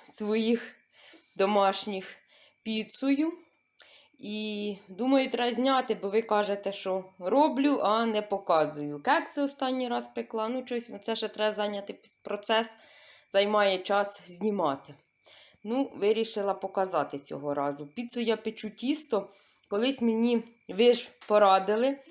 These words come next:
На жаль, не пам'ятаю, котра з вас, вибачаюсь. Е, тісто від Марії Михальченко. Це не мій, не мій рецепт. Я знайшла його в інтернеті. І тепер роблю по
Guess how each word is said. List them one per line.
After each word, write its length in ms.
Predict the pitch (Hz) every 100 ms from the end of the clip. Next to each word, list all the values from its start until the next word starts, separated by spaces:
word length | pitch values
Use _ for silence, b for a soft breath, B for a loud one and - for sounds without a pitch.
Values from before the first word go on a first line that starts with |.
| B B
На 100 | 233
жаль, 180 | 294
не 160 | 262 277
пам'ятаю, 800 | 277 277 277 277 214 190 180 170 -
котра 460 | 240 233 214 190 190
з 100 | 220
вас, 420 | 220 208 208 - B B B
вибачаюсь. 840 | 202 196 185 202 190 208 285 - B B B B B
Е, 600 | 196 208 208 208 208 202 - _ _ -
тісто 520 | 247 302 339 - 311
від 500 | 196 247 277 277 - B
Марії 420 | 208 220 226 285 277
Михальченко. 720 | 254 233 170 151 - 160 170
Це 180 | 214 277
не 140 | 254
мій, 240 | 233 208
не 260 | 208 254 302
мій 260 | 240 185 170
рецепт. 540 | 170 170 262 302 392 - B B B B
Я 220 | 214 262
знайшла 600 | 240 214 208 208 214 196
його 420 | 185 175 175 175 170
в 60 |
інтернеті. 960 | 175 160 160 160 160 202 285 302 349 359 b b b b _
І 320 | 214 220 226 220
тепер 440 | 208 262 320 320
роблю 360 | 247 254 233 247
по 520 | - 220 220 208